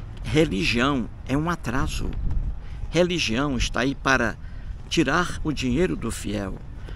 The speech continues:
para enganar o fiel com promessas ridículas. O homem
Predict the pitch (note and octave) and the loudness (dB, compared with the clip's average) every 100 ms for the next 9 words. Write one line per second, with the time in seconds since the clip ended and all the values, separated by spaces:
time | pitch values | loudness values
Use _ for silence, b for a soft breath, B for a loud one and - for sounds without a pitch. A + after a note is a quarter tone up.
0 | B B D3 D3+ C#3+ C3+ A#2 D3+ C#3 - | B B 0 0 2 4 4 2 0 0
1 | A2 C3 C3 D3 C3 B2 A2 G#2+ B2 - | 2 2 0 -2 -2 0 0 0 0 -2
2 | A#2 - - - - D#3 - D#3+ E3+ A#2 | -2 -4 -8 -8 0 0 4 2 2 -2
3 | G#2 - - - B B B B B B | -4 -6 -10 -10 B B B B B B
4 | - D3+ D3 F3+ G3+ B2 G2+ | -2 4 6 6 6 2 0